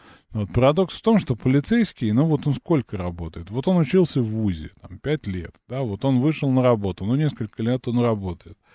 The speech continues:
А тот, кто сидит, э, э, напротив него за столом, да, э, этот человек учится преступлениям всю жизнь.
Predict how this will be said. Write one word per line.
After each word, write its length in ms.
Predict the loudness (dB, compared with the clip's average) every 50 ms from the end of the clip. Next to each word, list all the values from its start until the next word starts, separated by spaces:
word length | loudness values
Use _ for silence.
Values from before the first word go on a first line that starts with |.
| _ -20 -20 -20 -20 _
А 140 | -4 -4 0
тот, 240 | 4 4 4 4 2
кто 260 | -2 -2 2 2 2
сидит, 460 | 2 2 -2 -6 -4 0 0 0 0 -2 -6 -10 -2 2
э, 400 | 4 4 6 6 6 6 4 4 2 -4 -12 _ _ _ _ _ _ _ _ _ _ _ _ _ _ _ _ _ _ _ _ _ _ _ _ _ _ _ _ _ _ _ _ _ _ -20 -10 -6
э, 380 | -2 0 2 2 2 2 0 -2 -6 _ _ _ _ _ _ _ _
напротив 460 | 2 2 4 4 4 4 2 2 2
него 320 | 2 4 6 6 6 4 4
за 140 | 4 2
столом, 480 | 2 2 4 4 4 4 2 0 -2 -4
да, 240 | -6 -6 -8 -8 -10 _ _ _ _ _ _ _ -16
э, 180 | -14 -14 -14 -16 _ _ _ _ _ _ _ _ _
этот 180 | -12 -12 -8 -2
человек 360 | 2 4 6 4 4 4 2
учится 400 | 2 4 4 2 0 0 -2 -4
преступлениям 720 | -4 -4 -6 -8 -8 -2 2 4 4 4 4 4 2 2
всю 240 | 0 0 -2 -2 0
жизнь. 480 | 0 0 0 0 0 0 -2 -4 -8